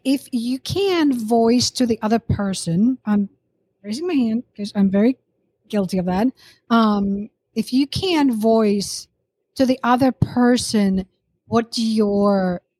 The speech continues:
desire is, but you want them to change because your desire is not gonna come true unless they change, and you're not gonna feel the way you wanna feel if they don't change.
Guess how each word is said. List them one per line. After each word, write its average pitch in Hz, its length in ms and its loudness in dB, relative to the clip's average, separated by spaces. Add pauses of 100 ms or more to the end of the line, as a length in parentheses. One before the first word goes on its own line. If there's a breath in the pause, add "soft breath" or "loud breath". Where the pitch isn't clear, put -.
desire 208 640 0
is, 185 720 -4 (1400)
but 247 180 0
you 269 180 2
want 339 220 2
them 339 160 2
to 320 100 0
change 233 920 -2 (340)
because 247 760 0
your 240 220 2
desire 254 420 0
is 240 120 -2
not 226 120 2
gonna 220 160 0
come 220 220 0
true 247 320 -2
unless 202 300 0
they 196 140 -2
change, 214 420 2
and 196 200 0
you're 196 120 2
not 190 240 0
gonna 185 160 -2
feel 190 280 -2
the 175 140 -4
way 185 180 0
you 175 180 -2
wanna 190 220 -2
feel 180 260 -6
if 175 200 -8
they 180 140 -2
don't 175 180 0
change. 202 320 2